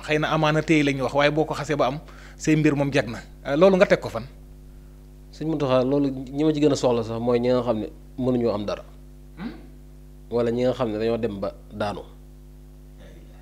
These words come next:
Speaker 2: Ñi am dara sax man soxlawuma leen ci càngat bi. Waaye képp koo xam ne nekkoon nga ci situation, nekkatoo ci.
Speaker 1: Waaw.
Speaker 2: Boo ñëwee, booy sangoo sangat bi, li nga bëgg da nga koy am.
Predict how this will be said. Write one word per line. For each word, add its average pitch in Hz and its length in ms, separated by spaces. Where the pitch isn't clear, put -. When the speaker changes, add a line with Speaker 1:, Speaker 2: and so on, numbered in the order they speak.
Speaker 2:
Ñi 131 80
am 139 140
dara 117 140
sax 110 140
man 117 160
soxlawuma 113 360
leen 90 160
ci 95 60
càngat 92 300
bi. - 80
Waaye 107 140
képp 135 260
koo - 120
xam 113 180
ne 107 160
nekkoon 117 320
nga 107 100
ci - 300
situation, 110 680
nekkatoo 113 360
ci. - 80
Speaker 1:
Waaw. - 120
Speaker 2:
Boo 123 180
ñëwee, 117 340
booy 107 220
sangoo 113 260
sangat 95 300
bi, - 120
li 113 80
nga 113 80
bëgg 90 240
da 90 60
nga 92 80
koy 92 100
am. 76 120